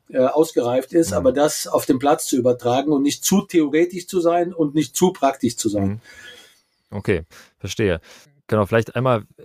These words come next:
Speaker 2: ähm, bei dir auf der Website von der Tennis Company habe ich so einen, einen Satz gefunden, also wo quasi, glaub ich, über eine Beschreibung über die Trainer, auch unter anderem mal auch über dich, ne? Und, äh, ich, ich lese mal kurz vor, vielleicht kannst du da gleich mal so ein bisschen zu sagen, wie das genau gemeint ist. Ich verkürze absichtlich ein bisschen, aber was da steht, ist sozusagen,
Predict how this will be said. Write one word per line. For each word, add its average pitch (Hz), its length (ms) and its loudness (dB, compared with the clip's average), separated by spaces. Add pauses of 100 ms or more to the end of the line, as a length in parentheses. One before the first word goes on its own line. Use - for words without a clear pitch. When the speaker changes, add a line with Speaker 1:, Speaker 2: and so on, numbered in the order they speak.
(180)
Speaker 2:
ähm, 98 440 0
bei 95 120 0
dir 113 100 0
auf 110 80 -2
der 92 120 0
Website 98 280 0
von 95 60 -4
der 95 80 -2
Tennis 104 240 0
Company 92 260 -2
habe 90 120 2
ich 95 40 -2
so 95 140 0
einen, 101 320 -2
einen 98 180 -2
Satz 110 220 0
gefunden, 131 500 0
also 95 160 -4
wo 101 140 0
quasi, 95 320 -2 (320)
glaub 90 140 -18
ich, 87 60 -20 (240)
über 107 200 -4
eine 98 120 0
Beschreibung 117 420 0
über 104 120 0
die 98 60 -2
Trainer, 151 320 0
auch 117 240 0
unter 117 140 -2
anderem 110 120 -2
mal 104 140 0
auch 95 120 -4
über 113 160 -2
dich, 165 220 -2
ne? 123 160 0
Und, 113 160 -2
äh, 110 140 0 (360)
ich, - 140 -8
ich 113 180 -6
lese 135 200 2
mal 127 80 2
kurz - 260 0
vor, 147 220 0
vielleicht 107 180 -2
kannst - 140 -6
du 110 40 2
da 101 60 2
gleich 110 160 0
mal 113 60 -2
so 110 80 0
ein 113 40 -2
bisschen 117 200 -4
zu 107 100 -6
sagen, 110 480 0 (160)
wie 110 140 -2
das 123 180 2
genau 117 240 0
gemeint 104 440 0
ist. 90 100 -6
Ich 92 100 -8
verkürze - 380 -2
absichtlich 123 400 -2
ein 120 80 2
bisschen, 135 320 0
aber 107 160 2
was 117 100 0
da 110 120 0
steht, 123 260 -2
ist 117 80 -4
sozusagen, 113 500 -2